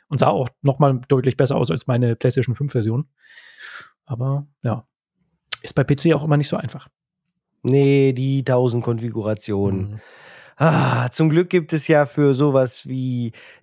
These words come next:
Speaker 2: die vielen schönen Spiele im Steam Next Fest, das gestartet ist.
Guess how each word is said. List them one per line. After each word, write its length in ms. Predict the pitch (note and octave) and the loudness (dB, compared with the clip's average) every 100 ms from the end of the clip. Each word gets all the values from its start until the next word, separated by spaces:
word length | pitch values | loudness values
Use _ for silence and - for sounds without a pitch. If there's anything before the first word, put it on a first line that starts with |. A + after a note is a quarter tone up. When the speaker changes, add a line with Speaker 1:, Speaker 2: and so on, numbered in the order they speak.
| - | -8
Speaker 2:
die 60 | |
vielen 380 | B2+ D#3 C#3 B2 | -4 0 0 0
schönen 320 | - C3 A#2 | 0 0 0
Spiele 380 | A2+ - F3+ D3+ | -2 0 2 2
im 160 | C#3+ C3+ | 2 -2
Steam 420 | - - G#3+ F#3 | -4 -2 0 2
Next 380 | G3+ E4+ - - | 2 0 -4 -2
Fest, 500 | D4+ F#3+ - - - | 0 0 -2 -12 -4
das 240 | F3 D3+ - | -2 -2 -2
gestartet 560 | D3+ - B2 B2 E3 | -2 0 2 2 -2
ist. 340 | F#3+ B3+ - | -2 -4 -8